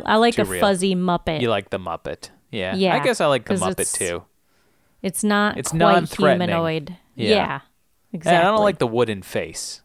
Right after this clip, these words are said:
Speaker 2: you know?
Speaker 1: No,
Speaker 2: And also the wooden
Speaker 1: that's
Speaker 2: hands, you know, like, they
Speaker 1: Yeah.
Speaker 2: come
Speaker 1: Oh my
Speaker 2: pawing at
Speaker 1: God.
Speaker 2: you.
Speaker 1: <gasps> So, uh, you know, Dave and I are watching Once Upon a Time,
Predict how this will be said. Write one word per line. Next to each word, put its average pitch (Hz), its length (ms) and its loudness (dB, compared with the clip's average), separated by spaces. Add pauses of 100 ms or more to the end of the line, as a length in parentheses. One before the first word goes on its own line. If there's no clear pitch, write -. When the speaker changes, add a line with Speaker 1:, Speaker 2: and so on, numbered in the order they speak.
Speaker 2:
you 127 120 -8
know? 131 260 -4
Speaker 1:
No, 202 420 4
Speaker 2:
And 220 100 -2
also 233 200 2
the 240 160 8
wooden 190 160 4
Speaker 1:
that's 147 100 -4
Speaker 2:
hands, 151 580 -4 (160)
you 131 140 -8
know, 127 160 0
like, 190 180 4
they - 20 2
Speaker 1:
Yeah. 156 140 -2
Speaker 2:
come 139 120 -2
Speaker 1:
Oh 277 100 6
my 277 240 6
Speaker 2:
pawing - 60 2
at 196 360 4
Speaker 1:
God. - 20 -20 (760)
Speaker 2:
you. 247 360 4
Speaker 1:
<gasps> - 320 -20
So, 226 480 4 (360)
uh, 208 180 2
you 220 220 0
know, 214 200 4
Dave 196 260 2
and 185 80 0
I 180 40 0
are 180 140 0
watching 175 340 -2
Once 170 200 -6
Upon 170 200 -4
a 156 60 -8
Time, 160 480 -6